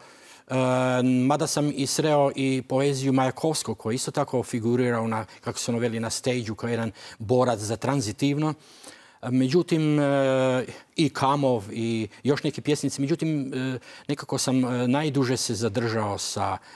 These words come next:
Rimbaudom jer sam prepoznao, prepoznao sam zapravo tu igru na sve ili ništa koju je on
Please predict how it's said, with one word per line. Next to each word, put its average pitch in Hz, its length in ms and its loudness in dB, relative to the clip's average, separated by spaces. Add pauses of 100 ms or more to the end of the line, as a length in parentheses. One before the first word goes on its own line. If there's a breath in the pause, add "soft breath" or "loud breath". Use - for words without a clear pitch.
Rimbaudom 113 640 0
jer 127 80 -2
sam 117 160 -4
prepoznao, 120 800 -2 (440 loud breath)
prepoznao 147 420 -2
sam - 160 -4
zapravo 127 440 0
tu 123 280 0 (240)
igru 123 340 0
na 110 80 -2
sve 123 260 -2
ili 107 140 -6
ništa 113 360 -4
koju 117 260 -4
je 110 80 -2
on 139 240 -2